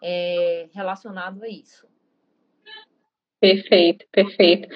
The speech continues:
Speaker 2: E pode causar também outras doenças, né? Tem algumas doenças mais agudas causadas pelo vape, né? Que a gente vê veiculadas.
Speaker 1: Isso. É, além dessas doenças agudas que a gente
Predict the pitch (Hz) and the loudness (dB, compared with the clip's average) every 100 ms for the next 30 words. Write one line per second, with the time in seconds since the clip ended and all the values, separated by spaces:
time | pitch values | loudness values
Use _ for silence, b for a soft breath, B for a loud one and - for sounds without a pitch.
0 | B B - 208 208 202 202 - 220 214 | B B 0 0 4 2 2 0 2 4
1 | 226 220 220 214 214 208 240 233 240 202 | 4 2 2 4 6 6 4 4 2 4
2 | 202 208 226 226 196 196 196 226 226 196 | 6 6 4 2 -2 2 4 4 4 2
3 | 196 190 196 196 202 190 190 208 196 190 | 2 2 2 2 4 6 6 6 4 2
4 | - 190 196 202 202 190 196 226 202 202 | 2 2 4 6 2 2 2 2 2 0
5 | - 196 185 185 185 185 202 - 185 180 | -2 -2 -2 0 -2 -2 -8 -4 -2 2
6 | 190 208 220 - 208 202 208 208 214 196 | 6 6 6 0 -6 0 0 2 2 2
7 | 196 196 196 196 196 _ _ _ _ _ | 0 0 2 0 -2 _ _ _ _ _
8 | 180 180 190 196 196 185 185 196 190 - | -2 4 4 6 6 6 6 6 2 0
9 | _ _ _ _ _ _ - 208 175 - | _ _ _ _ _ _ -12 -10 -10 -16
10 | 160 _ _ _ _ 165 170 170 170 185 | -20 _ _ _ _ -4 -4 -4 -6 -10
11 | 240 233 233 247 214 233 208 214 240 226 | -6 -6 -4 -8 -6 -6 -6 -12 -12 -10
12 | 220 196 196 214 - 220 214 214 208 - | -12 -14 -16 -16 -12 -10 -8 -8 -10 -10
13 | 226 214 | -12 -10